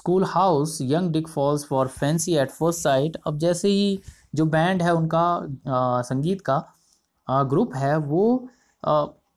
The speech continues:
अपना सॉन्ग गा रहे हैं, गा रहा है, और जो डिक है वो फैनी को देखता है और वो उससे प्यार करना शुरू कर देता है। Dick smitten seeks to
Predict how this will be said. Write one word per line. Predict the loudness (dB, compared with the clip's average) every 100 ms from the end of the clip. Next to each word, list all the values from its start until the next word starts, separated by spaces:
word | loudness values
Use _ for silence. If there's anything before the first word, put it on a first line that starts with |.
| -6
अपना | -2 2 2 4 2
सॉन्ग | 0 0 2 2 4
गा | 2
रहे | 4 2
हैं, | 0 -2 -2
गा | 2 2
रहा | 4 2 0
है, | -2 -6 -4
और | 0 0 0
जो | -2
डिक | 0 -2 -2
है | 0 0
वो | 0 -4
फैनी | -2 -2 -2
को | -2 -4
देखता | -2 -2 -2 0
है | 0 -2
और | -2 -4
वो | -2 -2 -2 -6 -20 -16 -10
उससे | -4 -4
प्यार | -2 -2 -2
करना | -4 -4 -2
शुरू | -2 -4 -2
कर | -6
देता | -8 -12 -14
है। | -14 -18 _ _ _ _ _ -10
Dick | -2 -2 -4 -8
smitten | -2 0 2 0 0 -8 _ _ _ _ -4 -2
seeks | 0 -2 0
to | 2 4 4